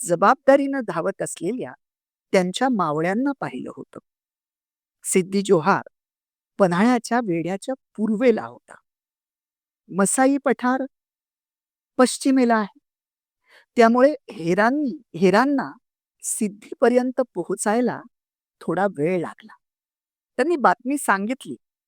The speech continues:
लगेचच शिवरायांचा पाठलाग सुरू झाला. शत्रू सैन्य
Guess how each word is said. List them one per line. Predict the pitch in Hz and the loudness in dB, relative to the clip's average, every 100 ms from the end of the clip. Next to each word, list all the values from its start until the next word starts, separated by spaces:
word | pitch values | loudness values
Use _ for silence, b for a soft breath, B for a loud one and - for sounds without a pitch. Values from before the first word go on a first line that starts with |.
| _ _ b b b | _ _ b b b
लगेचच | 214 220 233 302 381 - | 8 8 8 2 0 -2
शिवरायांचा | - 226 214 254 202 - 247 - | -4 0 2 2 0 -4 -6 -4
पाठलाग | 170 - 175 226 | -4 -4 -6 -6
सुरू | - 170 330 | -8 -8 -6
झाला. | - 139 - _ _ _ _ _ _ _ _ _ _ _ _ _ _ _ _ _ - | -8 -14 -20 _ _ _ _ _ _ _ _ _ _ _ _ _ _ _ _ _ -10
शत्रू | - 185 - 247 | -2 0 0 -2
सैन्य | - 233 247 208 | 0 0 0 -4